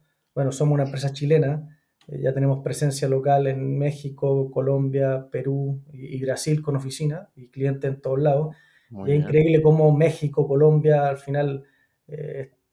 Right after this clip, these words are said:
Speaker 1: que son países que hemos entrado hace poco, han crecido exponencialmente y eso se nota cómo Latinoamérica está cada vez más educado y más abierto a esta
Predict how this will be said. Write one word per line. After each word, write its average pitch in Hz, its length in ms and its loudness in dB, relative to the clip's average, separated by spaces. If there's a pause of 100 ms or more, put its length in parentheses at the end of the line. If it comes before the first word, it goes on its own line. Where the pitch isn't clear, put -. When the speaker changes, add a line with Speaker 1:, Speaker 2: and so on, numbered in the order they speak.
Speaker 1:
que 131 140 -4
son 143 340 0
países 139 340 0
que 147 100 -2
hemos 135 180 2
entrado 135 240 0
hace 135 140 -6
poco, 151 200 2
han 147 140 0
crecido 143 1120 -4
exponencialmente 151 1120 0
y 135 100 -4
eso 139 140 -2
se 139 160 -6
nota 143 400 2
cómo 143 300 -2
Latinoamérica 139 680 0
está 135 380 -4
cada 143 200 2
vez 139 80 0
más 139 240 0
educado 147 380 4
y 147 40 4
más 139 160 0
abierto 139 440 -2
a 135 40 6
esta 135 320 -2